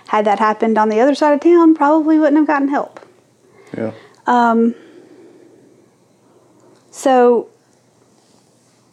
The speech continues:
Speaker 1: I th-, I think that this class elite idea, like, in twenty twenty, you th-, you think it should be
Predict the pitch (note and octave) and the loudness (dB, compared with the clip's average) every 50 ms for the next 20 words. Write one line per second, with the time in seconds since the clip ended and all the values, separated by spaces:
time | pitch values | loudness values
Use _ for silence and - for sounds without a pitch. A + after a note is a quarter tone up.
0 | _ _ _ _ - - _ _ _ _ _ _ _ _ _ _ - B3+ B3 - | _ _ _ _ -20 -20 _ _ _ _ _ _ _ _ _ _ -6 -6 -4 -2
1 | C4 - C4 B3+ B3+ - C#4+ C#4+ C4+ C4 B3+ B3 B3+ B3 A#3+ A3+ - - - - | -2 0 0 0 0 2 2 2 4 2 0 0 0 -2 -2 -2 -6 -12 -10 -6
2 | - A#3 A#3 A3+ A3+ A#3 - - - A3 A3+ A3 G#3+ A#3 A#3 A3 G#3+ - - - | -2 0 0 0 -2 -2 -6 -6 -2 -2 0 2 2 0 0 -2 -4 -8 -16 -18
3 | - - - - _ _ _ _ _ _ _ _ _ _ _ _ _ _ _ _ | -18 -18 -20 -20 _ _ _ _ _ _ _ _ _ _ _ _ _ _ _ _
4 | _ _ _ _ _ _ _ _ _ _ _ _ - - A3+ A3+ G#3+ G3 A3+ A3 | _ _ _ _ _ _ _ _ _ _ _ _ -4 -2 -2 0 0 0 0 0
5 | G#3 G#3 G3 F#3 F3 F3 F3+ - - - - - - - - - - - - - | 2 2 2 2 2 0 -2 -4 -10 -18 -20 -20 -20 -20 -20 -20 -20 -20 -20 -20
6 | _ _ _ _ _ _ _ _ _ _ _ _ _ _ - A#2+ _ _ _ _ | _ _ _ _ _ _ _ _ _ _ _ _ _ _ -20 -20 _ _ _ _
7 | _ _ _ _ _ _ _ _ _ _ _ _ _ _ _ _ _ _ _ _ | _ _ _ _ _ _ _ _ _ _ _ _ _ _ _ _ _ _ _ _
8 | _ _ _ _ _ _ _ _ _ _ _ _ _ _ _ _ _ _ - - | _ _ _ _ _ _ _ _ _ _ _ _ _ _ _ _ _ _ -4 -2
9 | C4 B3+ A3 - - _ _ _ _ _ _ _ _ _ _ _ _ - C#4 C#4 | -2 -2 -2 -4 -12 _ _ _ _ _ _ _ _ _ _ _ _ 0 2 2
10 | C4+ B3+ - - - D#4+ D#4 D4 C#4+ C#4 - - - C4+ C4 A#3+ A3+ G#3+ G3+ G3 | 2 2 0 0 2 4 4 4 4 2 -2 -4 -2 0 0 0 -2 -4 -8 -12
11 | G#3 - _ _ _ _ _ _ - B3 B3 - - - _ _ _ - C4 B3 | -14 -16 _ _ _ _ _ _ -4 -4 -4 -4 -6 -14 _ _ _ -4 -4 -4
12 | A#3+ - - C#4+ D4 C#4+ B3+ G#3+ - - - A#3+ A3+ A#3+ A3 A3 G#3 G3+ | -2 0 2 2 2 2 0 -2 -2 -4 -4 -2 -2 -2 -4 -6 -8 -10